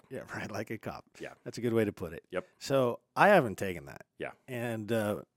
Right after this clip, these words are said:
Speaker 1: Pat said something about it, you're
Speaker 2: Mm-hmm.
Speaker 1: saying something to it, and once I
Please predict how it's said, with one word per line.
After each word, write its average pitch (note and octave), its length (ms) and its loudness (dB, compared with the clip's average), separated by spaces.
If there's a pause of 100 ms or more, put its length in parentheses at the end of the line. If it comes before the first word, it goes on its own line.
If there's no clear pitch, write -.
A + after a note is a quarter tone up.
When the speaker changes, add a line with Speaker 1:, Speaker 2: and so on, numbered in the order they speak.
(680)
Speaker 1:
Pat B2+ 400 0
said A2+ 340 -2
something A2 280 -2
about G#2+ 260 0
it, F#2 60 0
you're G#2 140 -2
Speaker 2:
Mm-hmm. A2+ 240 -4
Speaker 1:
saying G#2 140 -8
something G2 340 -6
to G2+ 220 -4
it, G2 180 -4
and A2 260 -8
once A#2 200 0
I G#2 180 -4